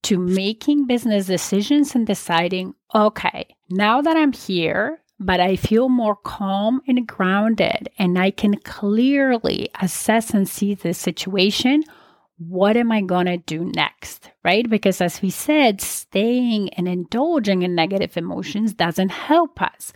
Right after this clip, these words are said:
We need to process them, have compassion, get ourselves out of there,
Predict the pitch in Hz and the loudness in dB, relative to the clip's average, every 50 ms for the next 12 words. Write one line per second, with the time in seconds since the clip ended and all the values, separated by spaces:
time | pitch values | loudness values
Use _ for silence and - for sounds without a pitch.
0 | - - - 185 185 190 185 185 - - 180 - - - - 254 277 311 359 349 | -14 -8 -4 -2 0 0 -2 -2 -2 -6 -6 -6 -6 -6 -2 2 2 4 4 2
1 | 302 - - 202 180 175 190 175 170 170 - - 196 202 - - - - 185 180 | 2 0 -2 -2 -2 0 -2 -2 -2 -2 -6 -4 -4 -4 -4 -6 -6 -6 -4 -4
2 | 175 - - - - 262 294 330 339 302 - - - 190 180 170 165 175 185 165 | -4 -8 -12 -6 -2 0 2 4 2 2 0 -2 -2 0 0 0 0 -2 -4 -2
3 | - 220 220 - - - 196 185 - - - 165 175 - - - _ - 262 269 | 0 -2 -2 -2 -4 -4 -4 -4 -4 -2 -2 -4 -4 -4 -10 -16 _ -4 -2 0
4 | 294 311 320 302 247 202 196 180 180 170 165 165 | 2 2 4 2 2 2 2 4 4 4 2 0